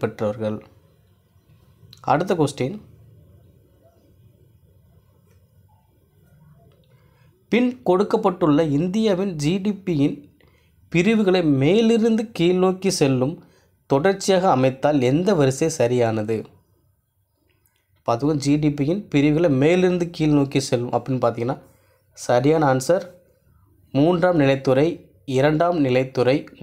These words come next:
முதல் நிலைத்துறை. ஓகேங்களா? இப்போ கீழ் நோக்கி மேலிருந்து பார்த்தீங்கன்னா,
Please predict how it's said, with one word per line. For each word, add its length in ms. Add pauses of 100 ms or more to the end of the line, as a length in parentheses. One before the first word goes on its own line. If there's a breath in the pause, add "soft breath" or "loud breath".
முதல் 320
நிலைத்துறை. 460 (720)
ஓகேங்களா? 360 (160)
இப்போ 120 (120)
கீழ் 240
நோக்கி 200 (100)
மேலிருந்து 360
பார்த்தீங்கன்னா, 320